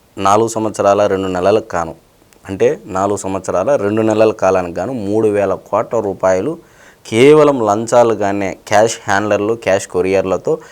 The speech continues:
ఇవి పై వరకు వెళ్ళాయి. So ఈ వచ్చినటువంటి నల్లధనాన్ని వైట్గా మార్చుకునేందుకు గాను మూవీలను వాడుకున్నారు, సినిమా ఇండస్ట్రీని వాడుకున్నారు అని చెప్పేసి ఇక్కడ ప్రధానంగా ఒక అభియోగాలు అయితే ఉన్నాయి.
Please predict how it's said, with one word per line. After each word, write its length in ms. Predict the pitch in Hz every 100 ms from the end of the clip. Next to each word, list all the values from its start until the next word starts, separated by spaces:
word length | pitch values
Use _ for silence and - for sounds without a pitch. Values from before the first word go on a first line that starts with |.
| - 104
ఇవి 200 | 117 123
పై 300 | 110 101 120
వరకు 320 | 117 117 127
వెళ్ళాయి. 640 | 98 98 98 92 87 80 - - -
So 40 | 131
ఈ 420 | 123 120 113 110 -
వచ్చినటువంటి 760 | 104 101 139 143 139 123 117 120
నల్లధనాన్ని 800 | 98 101 110 107 101 92 107 156 - _ 92
వైట్గా 500 | 104 113 139 139 135
మార్చుకునేందుకు 680 | 113 104 - 101 98 92 87
గాను 520 | 90 101 117 95 90 - - _ _ 107
మూవీలను 680 | 120 156 175 175 160 151
వాడుకున్నారు, 720 | 139 110 101 95 92 87 92
సినిమా 360 | 76 101 113 131
ఇండస్ట్రీని 480 | 123 113 110 107 98
వాడుకున్నారు 640 | 90 95 95 92 92 90
అని 120 | 87
చెప్పేసి 240 | 80 - 90
ఇక్కడ 140 | - 113
ప్రధానంగా 580 | - 90 104 110 120
ఒక 140 | 107 85
అభియోగాలు 460 | 87 107 101 90
అయితే 200 | 82 80
ఉన్నాయి. 260 | 95 82